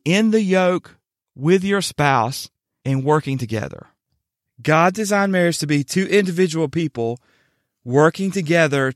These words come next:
to meet each other's needs, and as Christians, ultimately, is to make disciples for him.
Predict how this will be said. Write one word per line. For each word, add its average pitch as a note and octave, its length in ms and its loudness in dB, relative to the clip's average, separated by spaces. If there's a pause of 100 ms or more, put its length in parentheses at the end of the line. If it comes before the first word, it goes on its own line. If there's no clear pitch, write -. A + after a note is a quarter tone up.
to D3+ 120 0
meet D#3 320 0
each D#3+ 160 -2
other's C3+ 280 0
needs, C#3+ 400 -4
and C#3+ 180 0
as C3+ 100 0
Christians, D3 800 -2 (760)
ultimately, C3+ 640 2
is - 200 -8
to C#3+ 100 -2
make D#3+ 440 0
disciples C3+ 560 -2
for C3+ 160 -8
him. C3+ 320 -6